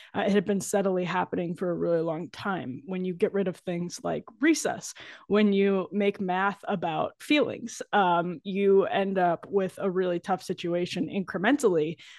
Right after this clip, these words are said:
um, for boys who end up having disciplinary problems at levels that they probably shouldn't be and have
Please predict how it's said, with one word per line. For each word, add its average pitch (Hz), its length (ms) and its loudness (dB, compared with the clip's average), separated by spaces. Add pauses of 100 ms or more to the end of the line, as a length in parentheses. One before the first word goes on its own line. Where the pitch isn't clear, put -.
(120)
um, 180 360 0
for 190 280 0
boys - 400 2
who 185 160 4
end 170 160 -2
up - 100 -8
having 156 540 -4
disciplinary 208 540 2
problems 180 420 0
at 175 100 -6
levels 175 300 -4
that 165 100 -10
they 175 100 -6
probably 165 340 -4
shouldn't 185 320 -2
be 170 180 2
and 160 160 -4
have 165 240 -4